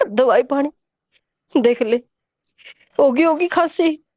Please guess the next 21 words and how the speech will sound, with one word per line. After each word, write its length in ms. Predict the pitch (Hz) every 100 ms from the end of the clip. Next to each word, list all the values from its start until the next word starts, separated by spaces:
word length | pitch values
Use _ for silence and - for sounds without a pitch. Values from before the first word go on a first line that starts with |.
| _
दवाई 340 | 220 254 240 254
टाइम 320 | 302 254 302
पर 140 | 294
ना 140 | 311 277
ली, 240 | 226 339 302 _ _ _ _
कौन 260 | 359 403 381
ध्यान 280 | 349 -
दे 140 | 285 311
बता? 320 | 302 - - 539 - _ -
बीस 260 | 262 240 240
वर्ष 180 | 247 -
का 80 |
रखी, 380 | 254 262 - 233 233 - _
मैं 140 | 440 285
तो 100 | 294
ध्यान 340 | 254 277 277
दिया 240 | 277 285 -
करती। 380 | 269 220 - - _ _ _ _ _ _ _ _ _ _ _ - _ - 762 - - - -
क्या 140 | 349 320
बताऊँ 440 | 370 381 320 170
बस, 420 | 196 - - -